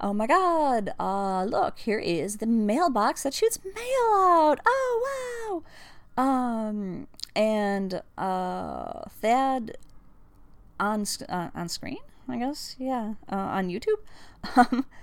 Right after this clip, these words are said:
uh, proposes to Poppy, and she accepts his marriage proposal, and she's super happy, and just then Flegel arrives and murders Thad <laughs> by sawing him in half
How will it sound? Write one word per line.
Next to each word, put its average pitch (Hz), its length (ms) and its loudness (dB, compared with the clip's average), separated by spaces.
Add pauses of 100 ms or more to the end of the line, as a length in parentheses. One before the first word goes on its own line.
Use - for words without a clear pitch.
(560)
uh, 175 380 4
proposes 233 560 0
to - 100 -4
Poppy, 147 580 -4
and 180 540 -2
she 180 240 -2
accepts - 440 -2
his 175 360 -2
marriage 190 260 0
proposal, 226 720 -4
and 170 540 -4 (520)
she's - 160 -4
super 220 420 0
happy, 202 800 -4
and 170 1200 -4 (500)
just 214 300 -2
then 196 220 2
Flegel 269 380 0
arrives 151 440 2
and 180 240 -2
murders 202 300 0
Thad 208 440 6
<laughs> - 60 -2
by 208 60 4
sawing 190 380 0
him 180 140 -2
in 190 80 -4
half 185 420 -4